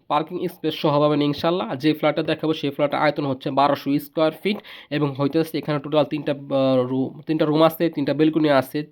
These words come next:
পাঁচটা জানালা আছে, একটা কিচেন আছে, তিনটা ওয়াশরুম আছে, আহ, আর একটা কমন স্পেস আছে। টোটাল বারোশো স্কয়ার ফিট পাবেন আপনি এই বাহির থেকে, মানে ভিতরে ঢুকলে আপনি এইভাবে দেখতে পারবেন। আমরা এই দরজা দিয়ে প্রবেশ করলাম, এই দরজা থেকে ডাইনে আসলেই প্রবেশ করতে পারবেন ইনশাল্লাহ।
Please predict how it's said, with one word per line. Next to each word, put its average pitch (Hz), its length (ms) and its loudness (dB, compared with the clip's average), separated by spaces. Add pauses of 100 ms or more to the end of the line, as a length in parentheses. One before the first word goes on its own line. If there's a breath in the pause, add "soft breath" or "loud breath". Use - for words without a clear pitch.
(140)
পাঁচটা - 300 -4
জানালা 156 460 6
আছে, 156 220 -2
একটা 147 200 -4
কিচেন 147 360 -4
আছে, 156 380 -2
তিনটা 143 300 -4
ওয়াশরুম 139 460 4
আছে, 113 220 -6
আহ, 135 880 -2 (160)
আর 139 140 -6
একটা 143 360 -6
কমন 156 300 4
স্পেস 127 220 -8
আছে। - 240 -12 (120)
টোটাল 143 220 -4
বারোশো 156 380 -2
স্কয়ার 175 280 -6
ফিট 214 160 -6
পাবেন 190 260 -4
আপনি 190 260 -2
এই 143 220 -2
বাহির 135 300 -2
থেকে, 165 220 -6
মানে 135 160 0
ভিতরে 165 260 0
ঢুকলে 151 340 -2
আপনি 127 200 -2
এইভাবে 127 180 -2
দেখতে 123 280 -8
পারবেন। 117 200 -10 (920 loud breath)
আমরা 165 240 2
এই 175 80 6
দরজা 180 240 6
দিয়ে 175 120 4
প্রবেশ 165 300 0
করলাম, 180 280 -2
এই 139 100 -2
দরজা 160 260 2
থেকে 151 260 -8
ডাইনে 143 260 -2
আসলেই 147 260 -2
প্রবেশ 123 300 -6
করতে 127 200 -10
পারবেন 120 240 -4
ইনশাল্লাহ। 117 420 -10